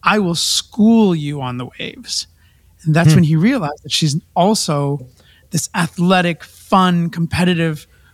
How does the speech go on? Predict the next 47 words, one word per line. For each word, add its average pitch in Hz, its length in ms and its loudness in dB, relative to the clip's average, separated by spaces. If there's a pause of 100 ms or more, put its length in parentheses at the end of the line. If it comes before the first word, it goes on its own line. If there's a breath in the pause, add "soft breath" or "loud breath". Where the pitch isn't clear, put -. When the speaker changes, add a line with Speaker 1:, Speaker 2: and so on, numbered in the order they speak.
Speaker 1:
co-pilot 202 720 0
on 170 120 -2
the 160 100 0
adventure 175 300 -2
of 151 40 -2
a 151 60 -2
lifetime 165 340 -2
with 143 140 -8
him. - 220 -16 (540 soft breath)
And 185 140 0
so 190 160 0
then 185 300 0 (480)
he, 185 260 -4
you 175 120 -8
know, 220 120 -10
as 165 80 -8
he 151 100 -6
shared 156 280 0
all 156 100 0
these 156 220 -4 (260)
bits 165 200 -6
of 139 60 -10
the 147 60 -6
story, 262 380 0
we 165 160 -4
created 165 480 -4
prongs 165 420 -2
that 160 140 -4
told 160 320 -4 (340 loud breath)
the 170 80 -4
story 170 300 0
gently 165 400 -2
of 151 120 -2
where 151 140 0
she's 156 240 -6
from 165 180 -2
in 160 60 -4
India. 160 460 -2
And 156 100 -4
we 156 80 -4
had 156 160 -6
little 180 240 -2
gemstones 170 640 -2
of 160 100 -8
his 160 180 -4
British 160 380 -4
heritage. 160 480 -4